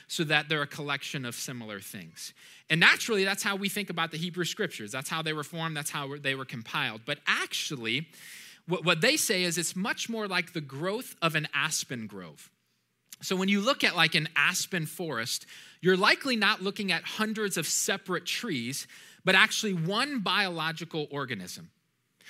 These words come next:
So, so you have this growth of trees that are beautiful and powerful,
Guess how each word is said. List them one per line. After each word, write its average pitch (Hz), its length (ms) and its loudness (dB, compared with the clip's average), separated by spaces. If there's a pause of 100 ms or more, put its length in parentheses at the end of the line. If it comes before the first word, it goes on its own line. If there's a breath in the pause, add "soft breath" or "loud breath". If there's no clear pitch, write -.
(160 loud breath)
So, 180 220 -2
so 190 140 0
you 185 140 6
have 233 220 4
this 202 200 2
growth 220 420 0
of 208 180 -2
trees 233 380 -2
that 165 140 -2
are 156 40 -4
beautiful 226 460 -2
and 151 140 -6
powerful, 170 640 -6